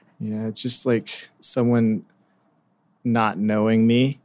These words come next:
even if I'm not showing up fully, like, I'm, I want you to see me, you know?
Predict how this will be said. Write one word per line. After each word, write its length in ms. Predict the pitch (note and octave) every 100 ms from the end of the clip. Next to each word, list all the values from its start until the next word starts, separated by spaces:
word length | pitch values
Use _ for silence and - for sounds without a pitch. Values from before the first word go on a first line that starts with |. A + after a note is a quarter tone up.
| -
even 300 | A#2 A2+ A2+
if 180 | G2+
I'm 220 | A2 G#2+ G#2+
not 300 | G#2+ G#2 -
showing 460 | - - G#2+ G2+ G2+
up 280 | G2 F#2 -
fully, 600 | - G2+ G#2 A2 A#2+ A#2+
like, 260 | A2 G2+ -
I'm, 220 | G2+ G2+ -
I 80 | G#2
want 380 | G#2+ G2+ G#2 -
you 60 | F#2+
to 100 | E2+
see 260 | - G#2+
me, 320 | F#2 D#2 - - _ _
you 120 | G#2+
know? 180 | G2 G2+